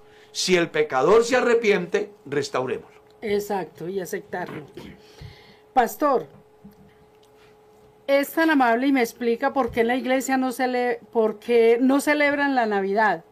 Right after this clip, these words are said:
Speaker 2: sabiendo que también es, que es un cumpleaños de, de Jesús. ¿Y por qué sí permiten que en la iglesia celebren los cumpleaños de los hermanos?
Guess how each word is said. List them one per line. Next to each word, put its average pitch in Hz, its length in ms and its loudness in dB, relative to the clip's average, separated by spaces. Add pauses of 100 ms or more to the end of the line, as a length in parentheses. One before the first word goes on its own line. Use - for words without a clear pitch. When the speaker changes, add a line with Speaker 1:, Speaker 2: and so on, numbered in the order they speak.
(420)
Speaker 2:
sabiendo 233 420 0
que 247 120 -2
también 214 300 -2
es, 233 180 -2
que 214 280 -4
es 214 120 -8
un 240 100 -8
cumpleaños 214 760 -4
de, 180 340 -4 (260)
de 202 160 -4
Jesús. 196 480 -4 (560)
¿Y 294 120 0
por 285 200 0
qué 285 140 0
sí 302 140 -2
permiten 294 600 2
que 214 400 0
en 254 100 0
la 285 80 2
iglesia 247 560 0
celebren 220 540 -2
los 233 140 2
cumpleaños 226 600 -2
de 233 100 2
los 233 140 0
hermanos? 240 640 -2